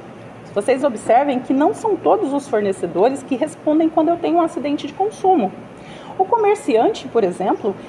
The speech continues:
ele não vai responder por esse tipo de evento. Aqui nós não falamos em uma responsabilidade solidária,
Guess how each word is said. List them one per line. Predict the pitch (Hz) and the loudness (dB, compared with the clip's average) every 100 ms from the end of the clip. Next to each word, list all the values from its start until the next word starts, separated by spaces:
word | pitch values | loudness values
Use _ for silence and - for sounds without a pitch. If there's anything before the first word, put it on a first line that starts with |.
| - | -4
ele | 269 339 | 2 4
não | 403 494 | 4 4
vai | 427 466 415 | 2 0 -2
responder | 349 262 240 247 - | -2 -2 0 0 2
por | 302 | 0
esse | 208 208 | 0 -4
tipo | - - 185 | -14 -6 0
de | 185 | 2
evento. | 180 170 139 - - - - - - | 2 0 -2 -6 -14 -18 -18 -18 -4
Aqui | 208 220 - 359 | -4 -2 2 4
nós | 359 349 | 4 4
não | 262 349 | 2 2
falamos | 392 302 311 311 | 2 2 2 2
em | |
uma | 277 254 | 0 0
responsabilidade | 226 381 - 349 339 226 240 196 208 233 | 0 0 2 2 2 -2 -2 0 0 -2
solidária, | - 269 403 381 320 330 180 | 0 2 2 2 4 2 0